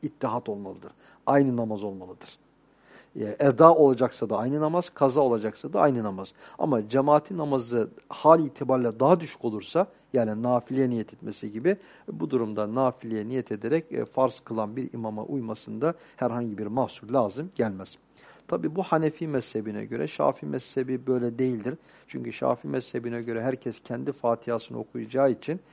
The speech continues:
e, imam ile cemaat arasında bir ittihattan bahsedilmiyor, bir birliktelikten bahsedilmiyor. Hatta imam farklı bir namazı kıldığı halde cemaat, e, farklı bir,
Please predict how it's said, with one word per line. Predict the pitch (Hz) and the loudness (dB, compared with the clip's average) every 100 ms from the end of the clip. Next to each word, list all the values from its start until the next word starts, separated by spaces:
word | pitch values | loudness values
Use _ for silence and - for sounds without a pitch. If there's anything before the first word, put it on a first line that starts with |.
| - - - 110 | -20 -20 -6 -2
e, | 110 110 - | 0 0 -2
imam | 135 147 135 | 0 0 2
ile | 120 104 | -2 0
cemaat | 117 127 131 - | -2 0 0 0
arasında | 117 113 156 160 | -4 -4 -6 -8
bir | 151 | -8
ittihattan | - 131 - 131 131 - - 123 120 | -12 -10 -6 -4 -4 -4 -2 0 2
bahsedilmiyor, | 120 - 113 120 107 107 110 | 0 0 -6 -6 -6 -8 -8
bir | 120 120 | -10 -8
birliktelikten | 120 117 - 117 - 117 104 | -8 -6 -4 -4 -4 -4 -2
bahsedilmiyor. | 110 110 - 131 143 139 147 - - - | -2 -2 -6 -10 -8 -6 -6 -8 -20 -14
Hatta | - 139 - 131 | -8 -4 4 4
imam | 131 135 131 | 4 0 -2
farklı | - 123 120 135 | 0 0 0 -4
bir | 139 | -4
namazı | 127 120 117 113 113 | -2 -2 -4 -6 -10
kıldığı | 120 117 131 | -10 -4 0
halde | 113 107 123 117 | 0 0 -8 -4
cemaat, | 120 120 131 156 - - _ - | -4 0 0 -2 -6 -20 _ -10
e, | 120 113 110 | -4 -2 -2
farklı | - 120 - 165 | 0 -2 -2 -4
bir, | 139 117 117 | -4 -4 -8